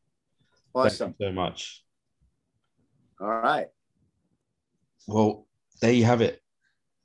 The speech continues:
Speaker 1: Thank you so much to John for coming on and giving us his time to talk about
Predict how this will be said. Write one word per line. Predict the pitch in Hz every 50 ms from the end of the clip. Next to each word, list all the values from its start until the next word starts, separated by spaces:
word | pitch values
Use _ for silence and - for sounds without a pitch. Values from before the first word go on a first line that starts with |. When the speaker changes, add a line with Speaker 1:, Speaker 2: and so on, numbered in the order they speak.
| _ _ _ _ _ -
Speaker 1:
Thank | 113 113 - - - -
you | 104 101
so | - - - 113 110
much | 110 117 113 113 - -
to | 104 95
John | - 113 107 104 101
for | - -
coming | - - 104 98 101 101
on | 98 98 98 95 - - _ -
and | 95 90 90 90 85 -
giving | - 104 90 98 98
us | 98 95 - - - - - - - - - _ _ _ _ _ _ _ _ _ -
his | - - - 117 107 92 -
time | - - - 101 95 92 90 90 92 90 85
to | - - 92
talk | 87 - - 98 95 - - - -
about | - 85 95 90 87 - - -